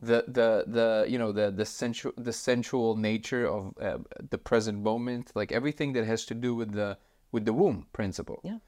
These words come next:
Speaker 2: but I feel in this, the, the, the state the society is right now, um, I think we need all kind of, um, shake, like, shaking,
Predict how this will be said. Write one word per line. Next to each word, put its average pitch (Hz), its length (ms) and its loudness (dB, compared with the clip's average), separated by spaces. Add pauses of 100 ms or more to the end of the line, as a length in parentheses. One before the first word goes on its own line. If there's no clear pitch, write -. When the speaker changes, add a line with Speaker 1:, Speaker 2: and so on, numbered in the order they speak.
(260)
Speaker 2:
but 175 120 0
I 202 120 -2
feel 247 440 -4
in 165 200 -2
this, 147 320 -8
the, 151 140 -6 (200)
the, 143 260 -2
the 131 120 -4
state 190 340 -4
the 147 100 -4
society 131 460 -4
is 123 140 -4
right 127 240 -2
now, 160 280 -6 (300)
um, 120 540 -6 (460)
I 147 60 -8
think 180 200 -2
we 160 80 0
need 147 260 0
all 156 220 -2
kind 139 320 -4
of, 120 160 -8 (320)
um, 117 640 -8
shake, - 320 -4 (200)
like, 127 120 -6
shaking, 127 640 -4